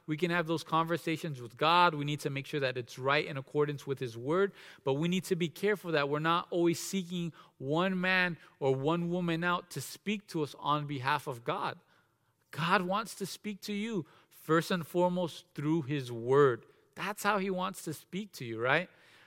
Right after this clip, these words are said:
Here at Calvary Chapel, Miami, we speak of, uh,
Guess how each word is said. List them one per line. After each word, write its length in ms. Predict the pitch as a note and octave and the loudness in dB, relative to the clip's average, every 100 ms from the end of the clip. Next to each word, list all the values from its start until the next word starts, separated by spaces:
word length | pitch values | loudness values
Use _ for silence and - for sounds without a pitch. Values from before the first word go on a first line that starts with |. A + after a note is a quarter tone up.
| _ | _
Here 280 | - C#3+ E3+ | -2 6 6
at 100 | E3 | 6
Calvary 260 | D#3+ D#3 D#3+ | 6 6 6
Chapel, 340 | D#3+ D#3 D#3+ | 4 4 4
Miami, 500 | D3 C#3+ D#3 E3 D#3 - - - | 0 4 4 2 -2 -4 -20 -12
we 540 | C#3 C#3 D3+ D3 D3+ - _ | -2 2 2 2 0 -6 _
speak 440 | - - F#3 F#3 E3+ | -18 -4 0 2 6
of, 300 | D3+ C3+ C3+ | 6 6 4
uh, 300 | B2+ A#2+ | 2 2